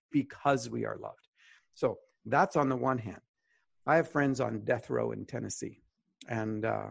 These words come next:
and I got to know them because of the shack. The shack went right through death row, Unit two at Riverbend. And, um, Terry King was the first,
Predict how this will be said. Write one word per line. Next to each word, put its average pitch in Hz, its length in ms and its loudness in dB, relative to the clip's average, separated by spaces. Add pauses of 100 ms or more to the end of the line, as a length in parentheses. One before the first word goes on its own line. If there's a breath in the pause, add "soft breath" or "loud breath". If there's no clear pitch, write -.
(280)
and 117 100 -6
I 110 60 -2
got 135 220 0
to 123 80 -6
know 110 140 -2
them 107 180 -4
because 107 300 -8
of 95 60 -8
the 104 60 -12
shack. - 360 -6
The - 60 -14
shack 113 300 -6
went 107 160 -8 (220)
right 135 200 -2
through 127 180 -8
death 117 280 -4
row, 98 220 -4
Unit 127 340 0
two 123 340 -2 (480 soft breath)
at 110 160 -8
Riverbend. 104 640 -4 (180)
And, 101 360 -4
um, 55 320 -6 (640 soft breath)
Terry 139 260 4
King 110 500 0
was 110 200 -6
the 113 80 -10
first, - 420 -6